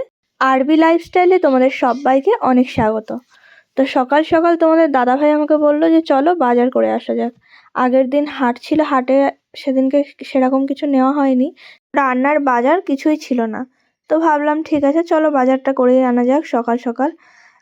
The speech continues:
তো বাজারের নাম করে আমাকে যে কোথায় নিয়ে যাচ্ছে, আমি তো ফার্স্টে বুঝতেই পারছিলাম না। তো দেখো, দেখতে দেখতে চলে আসলাম আমরা চিত্তরঞ্জনে। আর এইটা হচ্ছে চিত্তরঞ্জনের, এখান থেকে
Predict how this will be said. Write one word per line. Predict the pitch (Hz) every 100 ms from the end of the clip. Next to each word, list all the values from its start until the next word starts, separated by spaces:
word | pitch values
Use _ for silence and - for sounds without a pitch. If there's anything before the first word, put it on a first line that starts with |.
| _
তো | 254 254 240 233 269 - _ _ 247
বাজারের | 254 247 277 320
নাম | 330 320 311
করে | 320
আমাকে | 311 302 302
যে | 311
কোথায় | 311 240 - 285
নিয়ে | 311
যাচ্ছে, | 311 311 330
আমি | 302
তো | 302
ফার্স্টে | 294 269 -
বুঝতেই | 285 254 254 269
পারছিলাম | 269 254 262 247 247
না। | 269 359 _ - _ _
তো | 240 240
দেখো, | 233 240 247 311
দেখতে | 247 247 269
দেখতে | 269 277
চলে | 285 269 247
আসলাম | 254 262 254
আমরা | 254 294
চিত্তরঞ্জনে। | - 277 269 262 240 233 240 220 247 - - - -
আর | 233 233
এইটা | - 254 269
হচ্ছে | 302 285 339
চিত্তরঞ্জনের, | 339 - 254 247 254 269 349 440 _ _ _
এখান | 262 254 247
থেকে | 254 269